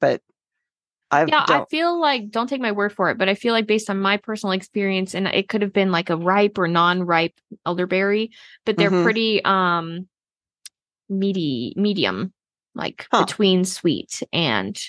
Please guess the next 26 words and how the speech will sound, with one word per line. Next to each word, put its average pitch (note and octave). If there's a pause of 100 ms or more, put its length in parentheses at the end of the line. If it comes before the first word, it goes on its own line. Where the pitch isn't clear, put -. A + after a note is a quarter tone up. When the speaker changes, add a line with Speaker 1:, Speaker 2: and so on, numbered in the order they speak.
(540)
Speaker 2:
not D#3
Speaker 1:
Wonder B3
if C4
we A3+
Speaker 2:
sweet. A3
Speaker 1:
could -
put G3
it F3+
in D3
alcohol. D3 (840)
Speaker 2:
Oh. - (100)
<laughs> B3 (1600)
Speaker 1:
Elderberry C#4
cocktails, G#3
y'all. E3 (100)
Stay B3
Speaker 2:
Yeah. A#3
Speaker 1:
tuned. D#3
Dun, G3+
Speaker 2:
Yeah. F#3
Speaker 1:
dun, A3
dun. D3+
Speaker 2:
Bum, G#3
bum, G3
bum. F3+ (120)
Okay. G#3